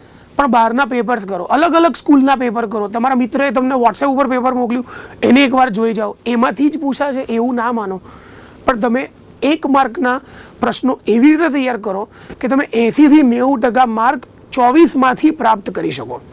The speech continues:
તો પહેલાં સૂત્રો તૈયાર કરવાના છે, પછી જ ચેપ્ટર ગણવા બેસવાનું છે. પ્રમેય એવી રીતે તૈયાર કરો કે પ્રમેયમાં તમારા એક પણ માર્ક ના જાય. અને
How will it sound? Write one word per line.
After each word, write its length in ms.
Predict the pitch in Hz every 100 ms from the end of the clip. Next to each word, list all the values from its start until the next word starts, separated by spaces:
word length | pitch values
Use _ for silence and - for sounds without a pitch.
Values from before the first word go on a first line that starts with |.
| - - - - - -
તો 80 | 240
પહેલાં 220 | 220 220
સૂત્રો 300 | 240 190 254
તૈયાર 280 | 269 262 254
કરવાના 380 | 247 247 254 247
છે, 100 | 247
પછી 380 | 240 226 294 311
જ 120 | 285
ચેપ્ટર 380 | 262 220 269 269
ગણવા 280 | 247 254
બેસવાનું 520 | 254 240 233 240 247 214
છે. 140 | 156 113 - - - - - -
પ્રમેય 320 | 226 247 262
એવી 220 | 240 262
રીતે 200 | 254 277
તૈયાર 300 | 269 262 269
કરો 240 | 226 277
કે 100 | 240
પ્રમેયમાં 380 | 220 254 254 262
તમારા 300 | 247 247 240 -
એક 200 | 226 -
પણ 160 | 302
માર્ક 280 | 269 240 202
ના 160 | 175 151
જાય. 240 | 135 127 - - - - - - -
અને 240 | 233 247